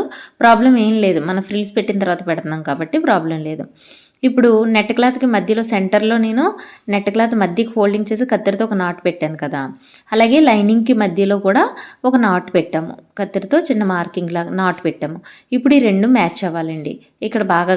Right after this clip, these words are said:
గమనించండి, చూడండి, ఈ రెండు ఇక్కడ మ్యాచ్ అవ్వాలి. అయితే ఇక్కడ మ్యాచ్ అవ్వకుండా ఏమవుతుందంటే కొద్ది ముందుకు వచ్చేసింది అనమాట. So నేను మ్యాచ్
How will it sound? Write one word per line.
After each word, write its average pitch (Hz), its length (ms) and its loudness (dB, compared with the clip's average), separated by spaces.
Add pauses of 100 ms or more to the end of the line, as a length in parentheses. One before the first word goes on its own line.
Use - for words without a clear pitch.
గమనించండి, 156 560 -8 (760)
చూడండి, 170 360 -4 (440)
ఈ 226 100 2
రెండు 220 240 4
ఇక్కడ 262 160 4 (140)
మ్యాచ్ 185 320 0
అవ్వాలి. 156 260 -2 (160)
అయితే 233 240 0
ఇక్కడ 226 160 2 (160)
మ్యాచ్ 208 280 0
అవ్వకుండా 220 320 0 (100)
ఏమవుతుందంటే 202 600 0 (460)
కొద్ది 254 180 6 (100)
ముందుకు 202 260 4
వచ్చేసింది 175 420 -4
అనమాట. 151 240 -6 (340)
So 269 120 6 (380)
నేను 233 200 2
మ్యాచ్ 190 260 0